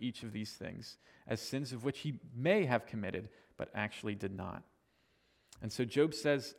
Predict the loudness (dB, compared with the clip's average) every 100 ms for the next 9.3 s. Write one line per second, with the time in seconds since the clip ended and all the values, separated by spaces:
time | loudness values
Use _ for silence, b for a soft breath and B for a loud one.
0 | -2 0 2 0 0 0 -2 2 4 4
1 | 4 0 -4 -2 -2 0 0 2 2 0
2 | -4 -8 -12 b b b b b b b
3 | b b b _ _ -4 -2 0 4 4
4 | 4 2 2 0 -2 2 2 2 0 4
5 | 4 4 -4 B B B B B _ 4
6 | 4 6 0 0 2 2 0 -2 2 2
7 | 2 0 2 4 4 2 -2 -2 -2 -2
8 | -4 0 2 2 0 0 2 2 2 -2
9 | -2 -2 -4